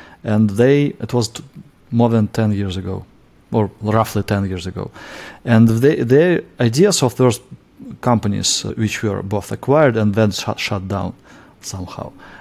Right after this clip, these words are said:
The idea was to provide a service in cloud to mobile application developers to avoid, uh,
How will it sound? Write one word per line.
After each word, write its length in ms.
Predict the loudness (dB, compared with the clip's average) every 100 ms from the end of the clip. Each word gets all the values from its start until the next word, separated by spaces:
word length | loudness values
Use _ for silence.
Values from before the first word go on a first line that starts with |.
| -2
The 100 | 2
idea 320 | 4 6 6
was 480 | 4 4 4 2 0
to 140 | -4
provide 640 | -2 0 2 4 4 2 0
a 40 |
service 560 | 0 4 4 4 2 0
in 120 | -2
cloud 560 | 0 2 4 2 0 -4
to 500 | 2 4 6 4 2 -2
mobile 560 | 2 4 4 2 0 -8 _ -10
application 540 | -10 0 0 2 -2
developers 720 | 0 2 2 2 -2 -2 -6 -10 -4
to 140 | 0
avoid, 640 | 0 2 4 6 4 4 2
uh, 180 | 0